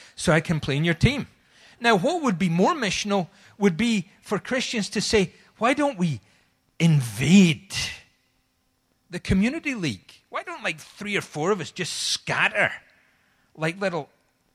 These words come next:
adjutants for the kingdom and play soccer amongst the heathen?" That's just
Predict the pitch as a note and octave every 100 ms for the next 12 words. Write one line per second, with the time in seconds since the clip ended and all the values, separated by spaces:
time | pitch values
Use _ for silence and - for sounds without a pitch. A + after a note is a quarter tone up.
0 | _ - D#3 F#3 A#3 - D3+ C#3+ - -
1 | B2 B2+ D#3+ G3+ F3+ A2 - _ _ _
2 | _ _ - D3+ - G#3 - E3 E3 -
3 | - - _ _ _ _ - D3 F3 -
4 | F3 G3 A#3 E4 G3 - _ _ F#3 -
5 | - G3+